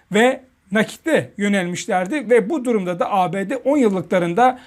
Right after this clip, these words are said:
çok sert düşüşler görmüştük. Sıfır otuz seviyelerine kadar düşmüştü ve ons altında da o ara bir düzeltme olmuştu. Önümüzdeki sürecin en önemli konusu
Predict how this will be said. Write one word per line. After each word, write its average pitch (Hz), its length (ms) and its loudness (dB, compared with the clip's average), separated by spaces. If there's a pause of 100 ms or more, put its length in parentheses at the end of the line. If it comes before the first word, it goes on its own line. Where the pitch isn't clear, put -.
(200)
çok 262 240 0
sert - 340 2
düşüşler - 580 -2
görmüştük. 175 500 -4
Sıfır 202 240 -8
otuz - 280 -6
seviyelerine 208 560 2
kadar 208 360 2 (460)
düşmüştü 247 500 -2
ve 240 100 2
ons 269 320 2
altında 180 420 0
da 262 140 4
o 247 220 0
ara 208 300 2
bir 196 180 0
düzeltme 165 460 -2
olmuştu. 165 560 -4 (600)
Önümüzdeki 294 720 4
sürecin 233 600 0
en 302 160 2
önemli 208 480 2
konusu 214 760 -2